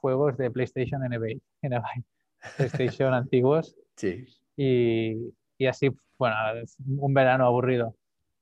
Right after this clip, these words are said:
Speaker 1: Cuando creo que me hice una cuenta de PayPal con do-, en dos mil dos o dos mil tres, o sea,
Speaker 2: Ya.
Speaker 1: cuando, cuando justo había met-, lo había metido en, en, en eBay.
Speaker 2: Qué bueno.
Speaker 1: Y,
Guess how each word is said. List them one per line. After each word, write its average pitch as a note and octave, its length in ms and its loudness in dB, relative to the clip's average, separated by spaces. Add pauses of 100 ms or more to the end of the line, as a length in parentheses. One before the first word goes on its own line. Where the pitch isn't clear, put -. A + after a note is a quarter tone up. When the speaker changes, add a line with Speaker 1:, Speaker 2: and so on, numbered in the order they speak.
Speaker 1:
Cuando A#2 720 -2
creo B2 160 -2
que B2 100 -4
me B2+ 100 -2
hice B2 140 -4
una B2+ 120 -2
cuenta B2 220 0
de B2 80 2
PayPal A#2+ 360 -2
con B2+ 160 -6
do-, A#2 100 -6
en A#2+ 140 -8
dos A2+ 160 -4
mil B2 200 -4
dos C3 200 0
o B2+ 40 0
dos A#2 160 -2
mil A#2+ 180 -6
tres, C3 220 -2
o A#2 60 -6
sea, A#2 220 -8 (680)
Speaker 2:
Ya. G2+ 360 -6 (220)
Speaker 1:
cuando, B2+ 300 -8
cuando C3 260 -2
justo - 300 0
había D3 160 6
met-, C3+ 240 0
lo C3+ 100 4
había C3+ 160 4
metido C3 360 -2
en, A#2 220 -8
en, A#2 380 -8 (560)
en B2 120 -6
eBay. A#2+ 300 -4 (320)
Speaker 2:
Qué - 140 -16
bueno. G1+ 220 -14
Speaker 1:
Y, B2 760 0